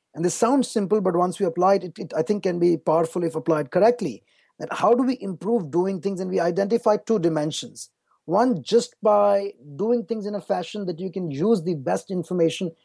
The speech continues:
that is available to make decisions. And the second one, design our systems. So when people are doing things, their incentives to do the right thing are in place. Now, we think about,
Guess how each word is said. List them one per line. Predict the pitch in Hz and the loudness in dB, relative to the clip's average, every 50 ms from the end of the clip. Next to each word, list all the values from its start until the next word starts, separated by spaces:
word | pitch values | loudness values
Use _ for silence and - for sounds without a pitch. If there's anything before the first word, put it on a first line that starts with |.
| _ _ _ _ - | _ _ _ _ 2
that | 156 165 | 4 4
is | 180 165 175 | 4 6 6
available | 165 160 165 165 170 175 165 170 170 | 6 6 8 8 6 6 6 6 4
to | 139 160 160 | 4 2 2
make | 151 143 127 113 | 2 0 -2 -4
decisions. | 131 120 - - 123 120 120 170 208 - - - _ _ _ _ _ _ _ _ | -8 -10 -10 -10 -10 -10 -8 -10 -10 -12 -14 -20 _ _ _ _ _ _ _ _
And | - 170 190 185 | -2 0 0 0
the | |
second | 170 - 233 233 226 269 254 240 | 2 2 2 4 4 4 4 4
one, | 226 220 226 233 226 175 143 | 4 4 4 2 0 -2 2
design | 135 165 160 143 139 175 190 226 269 254 226 | 2 2 4 4 2 2 2 2 0 0 0
our | 208 196 | -2 -2
systems. | - - - 190 - - - 165 131 110 101 - - _ _ _ _ _ | -4 -4 -6 -6 -6 -6 -8 -10 -10 -10 -12 -20 -20 _ _ _ _ _
So | _ - 165 | _ -2 2
when | 175 214 240 233 | 4 4 4 4
people | - 233 233 220 190 233 240 | 2 2 0 2 4 4 4
are | 220 196 | 4 4
doing | 160 170 190 196 196 190 | 2 0 0 -2 -2 -4
things, | - 247 254 254 240 185 - - _ _ _ _ _ - | 0 0 0 0 0 -4 -6 -14 _ _ _ _ _ -8
their | 151 185 185 | -6 -6 -4
incentives | 180 185 165 - - - 214 233 247 - 262 262 208 - | -6 -6 -8 -8 -2 0 0 0 0 0 0 -4 -2 0
to | - 220 | -2 0
do | 180 208 208 | 2 4 4
the | 185 185 | 4 4
right | 151 156 135 190 180 - | 4 4 2 2 0 -2
thing | - - 160 120 - _ _ - | -6 -8 -8 -8 -8 _ _ -8
are | 151 165 170 | -4 -2 -2
in | 175 175 160 | -2 -2 -4
place. | - 151 139 - - - - - - _ _ _ _ _ _ _ _ _ _ _ - | -6 -6 -8 -8 -10 -14 -20 -20 -20 _ _ _ _ _ _ _ _ _ _ _ -4
Now, | 160 175 180 | 0 0 2
we | 170 180 | 2 2
think | - - - 240 247 - | 0 2 0 2 2 4
about, | 220 214 214 214 214 - - | 4 6 6 6 6 4 0